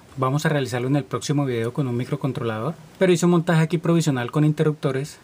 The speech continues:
para tratar de hacerme entender mejor. En un instante de tiempo está el uno,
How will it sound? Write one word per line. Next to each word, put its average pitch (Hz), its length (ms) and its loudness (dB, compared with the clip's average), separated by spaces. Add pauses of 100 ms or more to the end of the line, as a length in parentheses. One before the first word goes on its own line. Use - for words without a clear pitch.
(140)
para 170 180 0
tratar 147 280 0
de 139 60 -4
hacerme 139 240 0
entender 113 340 -2
mejor. 117 260 -4 (220)
En 139 80 0
un 139 80 2
instante 151 400 2
de 160 80 4
tiempo 127 260 -4
está 147 160 -2
el 151 80 2
uno, 165 240 2